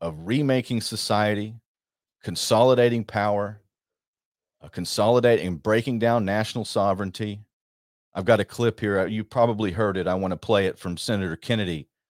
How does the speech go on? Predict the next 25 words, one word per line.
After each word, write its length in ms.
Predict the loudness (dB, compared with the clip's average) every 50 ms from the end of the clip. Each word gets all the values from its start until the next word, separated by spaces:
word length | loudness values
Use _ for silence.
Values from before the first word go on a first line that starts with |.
| _ _ _ _ _ _ _ _ _ _ _ _
uh, 180 | -4 -4 -4
talking 400 | -2 0 0 0 0 0 -4 -8 -8
to 80 | -8
D 240 | -8 -6 -6 -4 -2
H 260 | -2 -2 -4 -2 0
S 320 | 0 2 2 0 -2 -6 -8
and 260 | -8 -8 -8 -10 -12 _ _
<laughs> 80 | _
something, 1200 | -10 -10 -8 -8 -10 -14 -20 -18 -10 -10 -8 -8 -6 -6 -4 -4 -6 -6 -10 -14 -12 -6 -8 -8 -8 _ _ -20 -18 -18 -18 -18 _
the 120 | -2 -2 -2
puppets, 480 | 0 4 6 6 6 6 2 -2 -4 -4
the 140 | -2 -2 -2
automatons, 920 | -2 0 2 2 4 4 2 0 0 0 2 2 2 0 -2 -4 -8 -14 _ _ _ _ _ _ _ _ _ _ _ _ _ _ _ -4
uh, 320 | -2 0 2 2 0 0 0
in 180 | -2 -2 0 2
Washington, 600 | 2 2 2 2 0 -2 -6 -6 -4 -6 -6 -4
D 180 | -4 -6 -6
C, 520 | -6 -8 -6 -4 -2 -2 -2 -2 -4 -6 -6 -6
about 420 | -4 -2 0 2 2 2 0 -2 _ _ _ _ _ _ _ _ _ _
how 180 | -4 -4 -2
many 200 | -2 -2 -4 -4
people 460 | -6 -6 -8 -8 -6 -4 -4 -4 -2
have 220 | -2 -2 -2 -2 -4
we 200 | -6 -4 -2 -2
imported? 560 | -2 -2 -2 -2 -2 -2 -2 -2 -4 -10